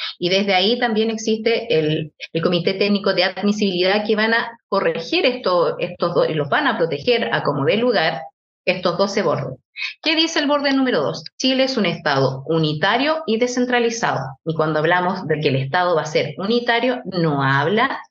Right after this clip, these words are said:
de la descentralización, eh, económica.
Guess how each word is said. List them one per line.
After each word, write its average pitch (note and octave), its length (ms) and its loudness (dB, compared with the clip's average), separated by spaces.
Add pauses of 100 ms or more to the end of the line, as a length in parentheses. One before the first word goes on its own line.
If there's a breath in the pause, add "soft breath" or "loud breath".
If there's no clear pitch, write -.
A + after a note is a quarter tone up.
(260 loud breath)
de F3+ 180 0
la E3 300 0
descentralización, C4 1300 0 (440)
eh, E3 180 2
económica. F#3 680 0